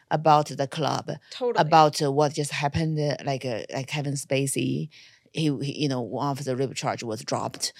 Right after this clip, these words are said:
Speaker 1: Like, I would just, uh, basically make them feel like, "I'm not here to give you something rehearsed. I'm here to have a conversation with you
Speaker 2: Yeah.
Speaker 1: bitches because you guys are losers."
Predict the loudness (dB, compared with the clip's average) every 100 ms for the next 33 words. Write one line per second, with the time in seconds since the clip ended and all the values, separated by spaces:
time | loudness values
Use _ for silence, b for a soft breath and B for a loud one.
0 | B B -2 0 2 2 2 0 -2 -6
1 | -6 -6 -6 -10 -14 -20 _ _ _ _
2 | -2 0 0 2 2 2 0 0 0 -2
3 | 0 0 0 -2 -4 -2 -2 -2 -2 0
4 | 2 0 -2 -8 b b b -4 2 2
5 | 2 -2 -2 -2 -2 -2 -4 -4 -8 -10
6 | -4 -4 0 2 2 2 -2 -4 -2 -2
7 | -2 -2 -2 -2 -2 4 6 6 4 0
8 | -2 -6 -6 -4 -4 -2 -2 -2 -4 -6
9 | -6 -8 -10 -12